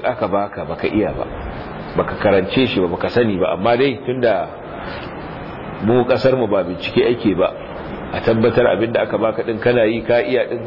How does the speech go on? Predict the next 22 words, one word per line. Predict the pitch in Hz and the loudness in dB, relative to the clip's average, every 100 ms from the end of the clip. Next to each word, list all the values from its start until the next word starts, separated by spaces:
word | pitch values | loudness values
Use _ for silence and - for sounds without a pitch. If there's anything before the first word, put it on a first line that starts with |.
| - - - - | -10 -10 -6 2
daidai | 110 120 117 | 4 6 4
kake | 120 117 113 | 2 0 0
yi, | 120 110 - | 0 -4 2
kawai | 123 117 | 4 4
dai | 113 | 4
tunda | 131 123 110 | 0 0 0
an | 120 | 0
baka, | 127 127 123 - - - - - - - | -2 0 -4 -4 -10 -12 -12 -10 -8 -4
shikenan | 120 120 110 110 | 2 4 4 4
kawai | 123 | 4
za | 113 | 4
a | 110 | 0
kawo | 113 110 | 0 0
da | 98 | 0
kai. | 104 82 - - - - - | -2 -4 -8 -14 -12 -10 -4
Ai, | 95 98 | 0 2
an | 107 | 2
baka | 120 110 | 2 2
ne | 101 | 0
ka | 101 95 | -2 0
ci | 107 | 0
abinci. | 82 85 - | 0 -4 -6